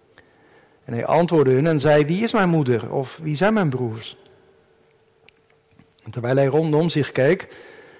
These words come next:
naar hen die om hem heen zaten, zei hij: "Zie, mijn moeder en mijn broers.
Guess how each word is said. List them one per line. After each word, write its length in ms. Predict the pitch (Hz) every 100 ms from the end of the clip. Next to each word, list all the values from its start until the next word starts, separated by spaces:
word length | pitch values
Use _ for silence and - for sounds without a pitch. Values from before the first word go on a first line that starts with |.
| - _
naar 200 | - 135
hen 140 | 135 151
die 140 | 156
om 60 | 151
hem 200 | 139 156
heen 160 | 202
zaten, 420 | 135 127 123 170 139
zei 220 | 160 151
hij: 180 | 151 143
"Zie, 320 | 190 151 98 - - -
mijn 200 | 143 131
moeder 380 | 143 196 202 175
en 80 | -
mijn 160 | 151 139
broers. 480 | 123 127 120 -